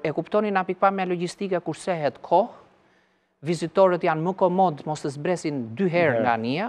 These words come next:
Speaker 1: po zbresin vetëm një herë direkt edhe në Kalat, dhe më pas përpunohen duke vijuar vizitat brenda vendit. E kuptoni që është kohë e shpenzuar në tokën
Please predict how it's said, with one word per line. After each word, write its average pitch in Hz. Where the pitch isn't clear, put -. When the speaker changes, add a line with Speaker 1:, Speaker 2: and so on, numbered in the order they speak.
Speaker 1:
po 147
zbresin 156
vetëm 175
një 165
herë 139
direkt 147
edhe 120
në 113
Kalat, 120
dhe 156
më 160
pas 220
përpunohen 190
duke 160
vijuar 160
vizitat 151
brenda 139
vendit. 117
E 139
kuptoni 165
që 202
është 190
kohë 202
e 190
shpenzuar 185
në 135
tokën 202